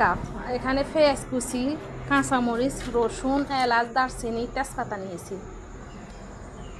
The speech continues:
এখন আমি এখানে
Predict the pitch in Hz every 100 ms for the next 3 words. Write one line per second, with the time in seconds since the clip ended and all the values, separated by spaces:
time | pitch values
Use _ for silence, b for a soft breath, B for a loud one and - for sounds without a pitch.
0 | - 175 - - - - - - - -
1 | - - - 220 262 285 262 285 269 -
2 | 269